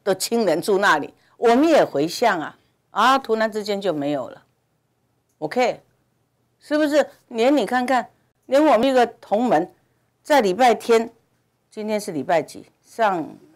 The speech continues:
上礼拜天，四月六号，他就包个主旗者，回向什么？回向台湾现在一个学生赞助什么那个立法院什么太阳花学运还是什么这些，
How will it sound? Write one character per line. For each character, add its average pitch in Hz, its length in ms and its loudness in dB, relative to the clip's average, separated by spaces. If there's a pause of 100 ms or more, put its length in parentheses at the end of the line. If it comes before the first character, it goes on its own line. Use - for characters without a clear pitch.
(340)
上 220 320 -4
礼 127 80 -8
拜 180 180 -4
天， - 340 -10 (220)
四 - 220 -8
月 214 120 2
六 185 160 0
号， - 320 -6 (540)
他 302 160 -2
就 285 140 0
包 269 340 2
个 214 300 2 (180)
主 180 180 -4
旗 190 280 -6
者， - 260 -6 (220)
回 190 120 -4
向 196 240 -2
什 139 100 -16
么？ 127 140 -16 (340)
回 175 80 -10
向 214 220 -2
台 156 220 -4
湾 180 160 -2
现 190 180 -8
在 190 100 -6
一 160 60 -6
个 165 80 -10
学 147 240 -6
生 180 400 -2 (320)
赞 226 260 0
助 208 220 -2
什 143 160 -4
么 147 260 -10 (280)
那 226 100 -8
个 185 220 2
立 220 260 0
法 135 320 -6
院 180 400 0 (320)
什 - 100 -16
么 202 140 -2
太 226 320 2
阳 180 540 -2 (100)
花 214 340 0
学 165 380 -4
运 208 260 -4
还 151 160 -4
是 160 60 -10
什 127 80 -10
么 131 80 -12
这 160 100 -6
些， 147 240 -6